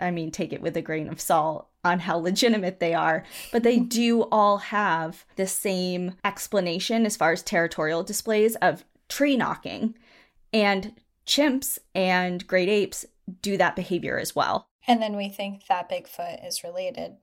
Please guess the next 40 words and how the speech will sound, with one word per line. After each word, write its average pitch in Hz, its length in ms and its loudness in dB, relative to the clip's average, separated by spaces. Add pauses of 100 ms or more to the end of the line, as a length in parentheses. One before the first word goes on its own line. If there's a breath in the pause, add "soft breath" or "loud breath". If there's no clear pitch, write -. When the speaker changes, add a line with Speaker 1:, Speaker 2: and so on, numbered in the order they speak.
(140)
Speaker 2:
to 180 340 -16 (460)
apes 170 420 -6
or 170 200 -12
whatever 175 460 -10
too. 190 400 -8 (180)
Speaker 1:
Right. - 400 -2 (100)
So 214 320 2
it's - 240 2
just 320 200 2
very 285 200 6
interesting. 156 640 -4
The 185 80 -2
whole 262 220 2
thing 233 220 2
is 196 160 -4
really 160 220 0
interesting. 165 500 -4
Whether 226 380 4
or 220 60 2
not 196 320 0
it - 200 -4
was 180 240 2
truly 175 360 -2
a 165 60 0
Bigfoot 175 360 -4
or 185 100 2
not, 180 240 0
something 233 480 2 (500 soft breath)
did 185 240 2
happen. 175 600 -4 (120)
Speaker 2:
Definitely. 190 920 -2 (220)
There 294 120 4
was 254 180 0
something 190 440 -2
out 170 220 -12
there. 180 280 -4
Not 240 260 -2
all 208 280 2
those 202 320 -2
trees, 220 240 -8